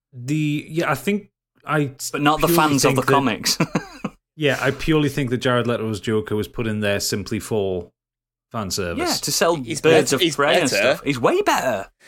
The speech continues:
Speaker 3: He's
Speaker 1: I mean,
Speaker 3: better.
Speaker 1: yeah, he's, he's, be-, he's better than what he was in Suicide Squad, but that whole sequence, and I, I know it's a dream, it's a nightmare,
Speaker 2: Mm.
Speaker 1: but the way that conversation, that conversation doesn't flow because it,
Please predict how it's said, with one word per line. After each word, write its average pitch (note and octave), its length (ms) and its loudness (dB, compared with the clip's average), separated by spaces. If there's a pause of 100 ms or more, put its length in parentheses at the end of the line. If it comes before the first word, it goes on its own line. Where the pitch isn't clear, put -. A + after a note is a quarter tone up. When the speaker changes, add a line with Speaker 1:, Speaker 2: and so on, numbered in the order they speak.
(240)
Speaker 3:
He's C#3 200 -12
Speaker 1:
I C3 100 2
mean, G3+ 80 2
Speaker 3:
better. F#3 100 2
Speaker 1:
yeah, F#3 100 2
he's, E3+ 160 0
he's, E3 160 -4
be-, E3+ 140 -4
he's D3+ 160 -4
better G#3 200 -2
than A#3+ 140 2
what A3 80 4
he G3 80 2
was F#3 180 0
in D3 60 -4
Suicide D#3+ 400 -2
Squad, - 220 -4
but B2 220 -6
that D3+ 140 0
whole G#3 260 -2
sequence, B2 800 -6
and B2 120 -6
I, C#3+ 160 -6
I C3+ 80 -8
know E3+ 160 -2
it's E3 160 -4
a C3+ 60 -2
dream, A#2 280 0
it's G#2+ 140 -4
a A2 60 -2
nightmare, F#2+ 500 -6 (140)
Speaker 2:
Mm. G2 320 -10
Speaker 1:
but D3+ 120 -8
the C#3 80 0
way E3+ 200 2
that F#3 200 0
conversation, D3 640 -4
that C#3+ 120 -2
conversation G#3+ 420 -2
doesn't F#3+ 260 -2
flow D3+ 360 0
because G#2+ 320 -4
it, A2 340 -10